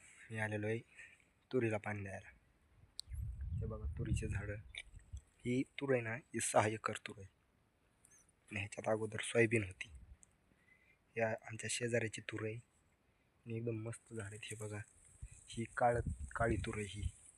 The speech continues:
ही जी दिसते ही काळी तूर आहे आणि ही हिरवी. आणि अशा शेंगा मस्त, एकदम मस्त लागल्या, खतरनाक. हे बघा,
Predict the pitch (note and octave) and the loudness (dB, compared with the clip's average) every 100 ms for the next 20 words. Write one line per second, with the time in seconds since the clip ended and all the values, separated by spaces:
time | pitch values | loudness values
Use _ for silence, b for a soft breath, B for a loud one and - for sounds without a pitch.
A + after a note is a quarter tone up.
0 | - - A2 A2+ A2+ - A#2 A2 - A2+ | -16 -6 -4 -2 -4 -2 -2 2 6 6
1 | G#2+ A2 C3 B2+ _ _ _ - - - | 4 -8 -10 -12 _ _ _ -16 -14 -14
2 | - G#2 G#2+ C3 C#3+ C3 B2+ - - - | -12 -8 -4 -4 -4 -10 -10 -2 -2 0
3 | - - - - - - - - A#2 G#2 | -2 0 2 4 4 2 -4 6 6 8
4 | F#2 - - - - - - - - - | 4 2 -6 -8 -14 -20 -14 -4 -2 0
5 | - - - - G#2+ B2 A#2 C3+ - B2+ | -2 -4 -10 -10 -8 0 0 2 2 4
6 | A#2 B2+ - C3 B2+ - A#2+ A2 C3+ - | 4 2 2 -2 -2 -2 -4 -2 -6 -10
7 | - - B2+ B2 - A2 G#2 G2 - - | -18 -8 -2 -4 -4 -4 -4 -6 -18 -20
8 | - - _ _ - - - - - - | -20 -20 _ _ -12 -8 -6 -6 -8 -14
9 | - - - - _ _ - _ - A#2+ | -20 -20 -20 -20 _ _ -20 _ -8 -6
10 | A2+ | -4